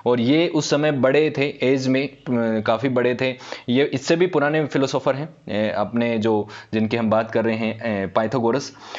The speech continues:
पाइथागोरस के, अम, पहले के थे, तो इनसे इन्होंने काफ़ी कुछ सीखा और इनकी खुद की एकेडमी थी थेल्स की मिलेटस में। मिलेटस में इनकी एकेडमी थी और इनका एक चेला था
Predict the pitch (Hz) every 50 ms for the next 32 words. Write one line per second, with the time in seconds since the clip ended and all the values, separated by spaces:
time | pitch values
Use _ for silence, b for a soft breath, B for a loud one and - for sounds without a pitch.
0 | B B B _ 139 143 156 151 185 180 175 175 180 185 180 180 180 175 170 170
1 | 170 165 - 147 147 143 143 139 131 - 139 131 139 139 156 151 160 160 147 127
2 | 139 135 127 131 143 147 147 165 156 - 143 151 147 - 185 180 175 175 175 175
3 | 160 170 156 156 165 160 - 160 156 160 - - 139 - - 143 131 - 151 156
4 | 156 B B B B B B 135 135 135 143 156 160 160 196 190 - 180 185 185
5 | 180 208 196 180 190 180 175 185 185 156 185 185 180 160 151 160 156 156 - 170
6 | 180 175 B B B B B B 123 123 127 135 143 151 147 165 156 160 - 104
7 | 87 82 - - B B B B B B B 123 127 143 165 175 175 190 175 180
8 | 180 180 180 170 185 180 165 127 151 160 160 165 175 180 170 180 180 180 180 175
9 | - 151 160 156 160 175 175 170 147 156 156 156 156 156 160 160 156 147 143 156
10 | B B B B B 135 123 131 143 139 139 156 165 156 147 143 151 175 - -